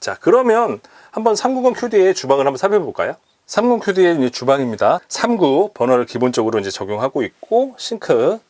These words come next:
적용하고 있습니다. 일반적인 카라반의 주방에 맞게 설계되어 있고 이쪽에 보시면 도메틱 쓰리웨이 냉장고 설치되어 있어요. 주방은 뭐 특별한 거는 없지만 있을 건 다 있다. 충분히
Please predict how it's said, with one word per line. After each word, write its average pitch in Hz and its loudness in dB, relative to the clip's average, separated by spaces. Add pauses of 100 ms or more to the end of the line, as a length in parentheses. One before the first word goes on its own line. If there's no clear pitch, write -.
적용하고 123 -8
있습니다. 80 -14 (220)
일반적인 226 2
카라반의 247 2
주방에 127 0
맞게 117 -2
설계되어 151 -4
있고 143 -4 (380)
이쪽에 240 2
보시면 233 2
도메틱 156 2
쓰리웨이 254 2
냉장고 127 2
설치되어 175 0
있어요. 92 -6
주방은 214 2
뭐 139 4
특별한 202 2
거는 175 2
없지만 120 0
있을 135 -4
건 123 -2
다 - -14
있다. 80 -12
충분히 127 -10